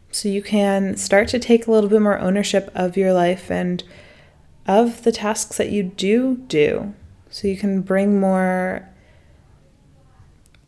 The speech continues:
rigor of the proudness that comes with it and just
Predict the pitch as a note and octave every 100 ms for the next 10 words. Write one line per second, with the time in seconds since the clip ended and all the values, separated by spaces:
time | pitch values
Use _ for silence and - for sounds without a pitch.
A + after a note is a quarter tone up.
0 | _ _ G3 G#3+ A3 A#3+ A3+ G#3+ - F#3
1 | F#3 F3+ - - F3 - - _ _ _
2 | - G#3+ A3+ A#3 A#3 A3+ G#3+ - - G#3+
3 | G#3+ A3 A3 A3 A3 A3+ G3+ G3 G3+ G#3
4 | -